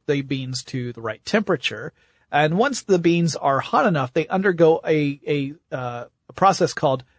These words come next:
pyrolysis. Uh, they expand, kinda like popcorn. They actually pop out and get much larger than they normally are.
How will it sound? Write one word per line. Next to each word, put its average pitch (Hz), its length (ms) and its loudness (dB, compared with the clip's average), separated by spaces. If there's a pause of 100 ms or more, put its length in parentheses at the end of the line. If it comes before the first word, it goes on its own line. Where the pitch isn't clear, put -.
(140)
pyrolysis. 156 1080 0 (360)
Uh, 135 180 2
they 180 160 6
expand, 196 760 2
kinda 165 200 0
like 175 160 0
popcorn. 120 460 -4
They 131 140 -4
actually 139 340 -4 (400)
pop 156 220 0 (300)
out 147 240 0 (120)
and 143 300 -8
get 143 200 -4
much 143 260 -6
larger 135 340 -2
than 127 200 -6
they 127 160 -6
normally 131 480 -4
are. 120 260 -8